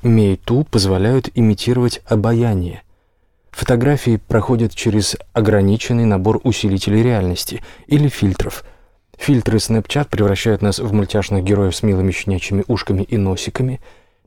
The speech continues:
тогда как инстаграмные фильтры поначалу, как известно, придавали фотографиям ностальгический характер, накладывая заклятие mal du pied, от французского «тоска по дому». Фильтры смягчают черты и изъяны лица, мы выглядим отполированными, идеальными,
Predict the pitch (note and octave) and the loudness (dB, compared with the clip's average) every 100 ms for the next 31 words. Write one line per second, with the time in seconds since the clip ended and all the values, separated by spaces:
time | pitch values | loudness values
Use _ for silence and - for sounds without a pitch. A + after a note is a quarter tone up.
0 | _ - G#2+ - G#2+ A2 G2+ A2 G#2 A2+ | _ 0 2 2 2 2 2 0 2 4
1 | A2+ G#2+ A#2+ A2+ A2 - G#2+ G#2 A2+ F#2+ | 4 2 0 0 0 2 2 2 2 0
2 | F#2 G#2+ G2+ G2 G2+ G2+ G2+ G2+ F#2 - | 0 0 0 0 0 2 2 2 0 -2
3 | G2 G#2 - G2+ G2 B2+ A#2 - A2 A2 | 0 0 0 -2 0 2 2 2 2 2
4 | F#2+ - - F#2+ - G2 G#2+ - G2 F2+ | 0 -4 -4 -4 -2 0 0 0 -2 0
5 | - G2 F#2+ F#2+ - G#2 - G2+ - G#2+ | 0 2 2 0 0 0 2 0 2 2
6 | F#2+ F2+ F#2 A#2+ B2 - - - _ - | 2 0 -2 0 0 0 -10 -20 _ -4
7 | G#2 G#2 G2 - G2+ - G2 - G#2+ - | -2 0 0 -2 -4 -2 -2 0 -2 0
8 | G2 F2+ F2+ F2+ F2+ - - _ _ _ | -2 0 0 0 -4 -12 -20 _ _ _
9 | - C3 A#2 A2+ - A#2 - A#2 G#2+ G2 | -2 0 2 0 2 0 0 2 2 2
10 | - G#2+ - B2+ - C3 B2 G2 G#2 F#2+ | 0 0 2 0 0 -2 0 2 2 2
11 | F#2+ F#2+ - C3 C3 G#2+ G#2 G#2+ G2+ A2 | 0 -2 -2 -2 2 2 2 2 2 0
12 | - - - G2 G2 G#2 A2+ A#2+ B2+ B2+ | -2 -4 0 2 4 4 2 2 2 0
13 | B2 A#2+ G2 G2+ F#2+ G2+ G2+ G#2 | 0 -2 2 2 2 2 0 -2